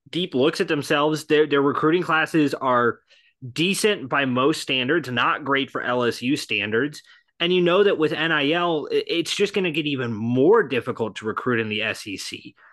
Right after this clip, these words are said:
So, so what, what's L S U gonna look like? And for Texas A and M, I, this might be the game that saves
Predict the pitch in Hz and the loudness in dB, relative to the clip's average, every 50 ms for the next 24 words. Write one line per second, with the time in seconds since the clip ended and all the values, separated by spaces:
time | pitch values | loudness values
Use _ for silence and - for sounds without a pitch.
0 | _ _ _ _ - 170 156 151 151 147 - - - 180 165 143 127 143 180 185 | _ _ _ _ -2 0 2 2 0 0 -4 -4 0 0 0 2 2 0 0 0
1 | 156 156 160 202 202 - 160 175 190 190 180 - - 180 185 160 160 147 135 127 | 0 0 0 0 0 0 -2 0 2 2 2 0 0 -2 -2 0 0 0 2 2
2 | 147 165 160 - 98 90 - - 156 165 131 165 165 - 196 233 226 - 196 170 | 2 0 0 -4 -8 -8 -6 -4 -4 -2 -2 -2 -4 -2 -2 -4 -2 -2 -2 -2
3 | - 160 143 139 135 147 139 135 117 104 - _ _ _ _ _ _ _ _ _ | 0 -2 -2 0 0 0 0 -2 -2 -6 -10 _ _ _ _ _ _ _ _ _
4 | _ _ _ - 151 160 147 151 147 208 220 220 196 190 180 156 131 143 156 156 | _ _ _ -2 -2 -2 -2 0 0 0 2 2 2 2 2 2 2 2 2 4
5 | 147 143 135 120 120 127 117 131 127 135 143 135 127 123 - - - - 110 113 | 4 4 2 2 0 -2 -2 0 0 0 0 0 -2 -2 -4 -6 -4 -2 0 0
6 | 117 123 131 131 123 - - | 0 -2 -2 -4 -6 -10 -16